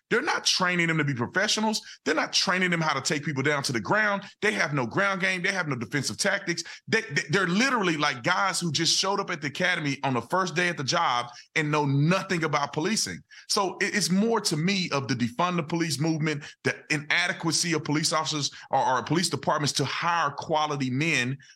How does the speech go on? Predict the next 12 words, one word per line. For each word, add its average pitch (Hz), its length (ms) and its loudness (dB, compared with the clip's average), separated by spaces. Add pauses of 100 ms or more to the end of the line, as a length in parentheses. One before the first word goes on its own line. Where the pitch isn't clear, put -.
to 151 100 0
serve 147 560 2
on 143 100 2
the 143 60 0
police 170 260 -4
department. 196 400 -2
That's 175 220 0
more, 156 400 0
it's 147 160 -2
more 185 180 0
about 147 300 -2
that 202 300 -2